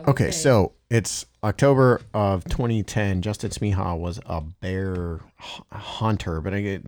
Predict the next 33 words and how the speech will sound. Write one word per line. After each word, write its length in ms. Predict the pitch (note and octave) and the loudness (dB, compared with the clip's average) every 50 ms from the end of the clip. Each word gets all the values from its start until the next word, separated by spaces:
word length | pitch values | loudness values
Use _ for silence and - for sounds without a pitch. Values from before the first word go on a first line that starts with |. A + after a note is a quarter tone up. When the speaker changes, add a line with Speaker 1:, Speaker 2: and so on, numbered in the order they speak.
| - - | -18 -16
Speaker 1:
he's 220 | - - F2 F#2 F2 | -14 -12 -10 -10 -10
a 40 | D#2 | -8
poacher. 440 | - - G#2+ G2+ E2+ - D2+ D#2 | -8 -6 -6 -6 -6 -6 -8 -6
He 100 | C3 G2+ | -6 -6
just 140 | E2+ F2 F#2 | -6 -6 -6
went 120 | G2+ G2 - | -6 -6 -6
to 60 | F2+ | -8
jail, 400 | D#2+ D2+ D#2+ E2 E2+ F2+ D#2 D2+ | -8 -8 -8 -6 -6 -6 -6 -8
like, 180 | D2+ D2 - D#3+ | -8 -4 -2 0
in 180 | E3 G3 G3 D#3 | 0 2 2 2
Speaker 2:
Oh. 100 | F2+ G#2+ | 0 0
Speaker 1:
twenty 280 | C3+ D3+ G#2 F#2 F2 | 0 -2 -2 -2 -2
seventeen 480 | - - F#2+ E2+ D#2+ - - F#2 F2 D#2 | -4 -4 -4 -6 -6 -6 -6 -6 -6 -6
for 100 | - - | -6 -10
bear 260 | A1+ - D#2+ D#2 D#2 D#2 | -10 -8 -6 -6 -6 -6
poaching. 440 | - - - - - - A#1 E2 | -6 -6 -8 -8 -8 -8 -8 -8
So 260 | - - G2 F#2 - - - - - - - - - - - G2 C#3+ - _ - | -6 -4 -4 -2 -4 -4 -6 -12 -20 -20 -20 -20 -20 -20 -20 -20 -20 -14 _ 0
he's, 280 | G#2 A2 G#2 F#2 G2 - - - | 2 4 4 2 0 -4 -4 -2
uh, 240 | D#2+ G2 G2+ G2 | 0 2 2 4
not 240 | F#2+ A#2+ E3 G3+ - | 4 4 4 4 4
the 60 | F#3+ | 6
most 280 | D3 B2+ A2 F#2+ - - | 6 6 6 4 2 0
reputable 600 | F#2+ F2+ F2 E2+ - E2 D#2+ D#2+ D#2+ D#2+ D#2+ D#2 | 0 2 2 2 2 0 0 0 -2 -2 -2 -2
man, 400 | D2+ D2+ D#2 D#2 D#2 D#2+ D#2+ D#2 - - - - - - - | -2 -2 -2 -4 -4 -4 -6 -6 -8 -12 -20 -20 -20 -8 -2
but 160 | - - - - - | -2 -2 0 2 4
I 160 | B2 D#3 G3+ | 6 6 6
can 160 | - F#3+ D3+ | 6 6 6
remember 460 | B2+ B2 A#2 A#2+ C3 C3 A#2 A2+ G#2 | 6 6 6 8 8 8 8 8 6
when 160 | G2 G2 F#2+ | 6 4 2
all 160 | G2+ G2+ F#2+ F2+ | 2 2 0 0
this 420 | F#2 F2 D#2+ - - - - - _ _ _ _ _ | -2 -2 -4 -4 -6 -10 -12 -14 _ _ _ _ _
went 380 | - G2+ G2+ F#2+ E2+ - D#2+ D#2+ | -6 -2 -2 -2 -2 -4 -6 -6
down 500 | F#2+ F#2+ F2 D#2 D#2 D2+ - D#2 D#2+ | -4 -2 -2 -2 -4 -4 -6 -6 -8